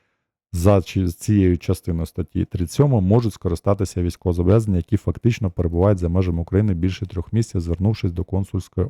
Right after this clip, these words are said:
установи за місцем перебування. І йому було роз'яснення підстави отримання відсрочки за статтею двадцять третю. Водночас на момент звернення таких підстав не було.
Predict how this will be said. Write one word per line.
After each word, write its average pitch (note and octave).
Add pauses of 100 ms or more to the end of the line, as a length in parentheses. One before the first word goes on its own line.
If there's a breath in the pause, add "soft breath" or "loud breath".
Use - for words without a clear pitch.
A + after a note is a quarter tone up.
установи G#2+
за F2+
місцем F#2
перебування. F2+ (420)
І G2
йому F#2
було E2+
роз'яснення A#2
підстави A2
отримання F#2
відсрочки F2+
за E2+
статтею -
двадцять F2
третю. F2
Водночас C#3
на B2+
момент A#2+
звернення A2
таких G2
підстав -
не G2+
було. E2+